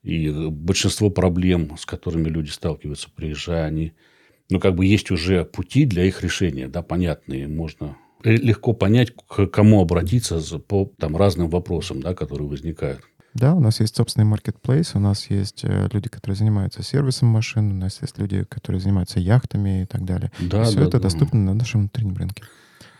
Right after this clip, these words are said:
Speaker 2: Так что да, рекомендую пользоваться. Вы так сказали, ну вот, м, я посмотрел этот канал Анкоптян, причем не так много, я не так долго его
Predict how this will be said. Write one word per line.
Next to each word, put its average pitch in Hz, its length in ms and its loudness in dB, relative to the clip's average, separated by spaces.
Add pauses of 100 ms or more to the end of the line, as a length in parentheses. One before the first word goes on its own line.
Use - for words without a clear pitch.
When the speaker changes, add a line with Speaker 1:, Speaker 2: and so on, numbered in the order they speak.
(100)
Speaker 2:
Так - 100 -20
что - 160 -6
да, 98 140 0
рекомендую 98 340 0
пользоваться. 101 460 -4 (480)
Вы 131 580 8 (180)
так - 320 4 (420)
сказали, 135 600 6
ну 143 220 8
вот, 131 140 8
м, 127 280 4
я 123 140 6
посмотрел 127 460 4
этот - 140 -2
канал 113 300 6
Анкоптян, 170 680 6
причем - 420 -2 (200)
не 120 100 8
так 113 280 2
много, 110 320 4
я 101 240 2
не 95 100 0
так 98 180 -4
долго 98 280 -2
его 98 200 2